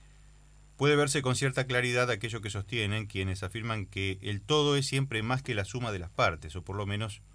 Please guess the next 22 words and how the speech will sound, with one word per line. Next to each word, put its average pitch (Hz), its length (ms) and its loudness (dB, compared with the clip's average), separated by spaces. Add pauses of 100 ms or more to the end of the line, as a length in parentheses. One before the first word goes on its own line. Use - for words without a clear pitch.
(1040)
algo 101 220 0
distinto 87 680 -4 (380)
a - 20 -6
las 82 140 -10
partes. - 580 -12 (1800)
Nunca, 151 540 2
como 123 180 0
en 123 80 2
estas 135 220 -2
situaciones, 117 520 -2
la 107 60 -4
historia 123 480 -2
parece 107 300 -2
cobrar 98 340 -2
vida 98 280 -4
propia, 87 480 -4
como 87 200 -8
una 98 80 -2
especie 98 380 -4
de 85 320 -6
sujeto 101 400 -8
autónomo, 95 600 -2